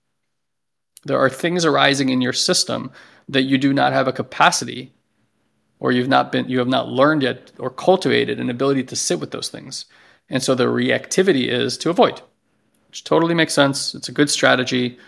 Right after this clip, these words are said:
but it does not heal, repair, or transform a goddamn thing. Okay, so the first thing we wanna learn is, how do I sit with these sensations inside of my body? What are the practices that I need to cultivate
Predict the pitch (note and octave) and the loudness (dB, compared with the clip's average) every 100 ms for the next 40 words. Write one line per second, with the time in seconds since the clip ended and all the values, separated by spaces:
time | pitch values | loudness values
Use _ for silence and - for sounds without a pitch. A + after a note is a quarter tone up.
0 | - _ _ B2+ - C3 B2+ B2+ B2 B2+ | -20 _ _ -6 -2 -4 0 0 0 0
1 | A#2+ - D3 C#3 C3+ C3+ B2+ B2 A#2+ B2 | 0 -2 0 2 2 -2 -4 -2 -2 -2
2 | - A#2+ - B2+ B2 A#2+ - - - C3+ | -6 -8 -6 -4 -4 -4 -10 -20 -18 -10
3 | - C3 B2+ B2 A#2+ - C3 _ _ _ | 2 4 4 0 -2 -8 -16 _ _ _
4 | _ _ _ _ _ _ _ _ _ _ | _ _ _ _ _ _ _ _ _ _
5 | _ - C3+ C3+ A#2+ - D#3+ - E3+ D3+ | _ -4 -2 0 -4 -2 -2 0 0 2
6 | C3+ B2+ B2+ B2 A#2+ - - - D3 F#3+ | 2 0 -2 -2 -6 -12 -20 -4 2 4
7 | F#3 D3+ - - B2 - C3+ B2+ B2 - | 4 2 2 4 4 2 -4 -2 -2 -2
8 | A#2+ A#2+ A#2+ A#2+ B2 A#2+ B2 B2 B2 C3 | -2 -4 -4 -6 -6 -8 -8 -8 -10 -8
9 | B2+ C3 E3 F#3 D3+ - C3+ C#3 A#2+ - | -8 -2 0 0 -4 2 2 2 -2 -4
10 | - B2+ - - - _ C3 - C3 D#3 | -4 -6 -12 -16 -20 _ -4 -2 2 2
11 | F3+ D#3 C#3+ - D#3+ D#3+ A#2+ - | 2 0 -2 0 0 0 -4 -6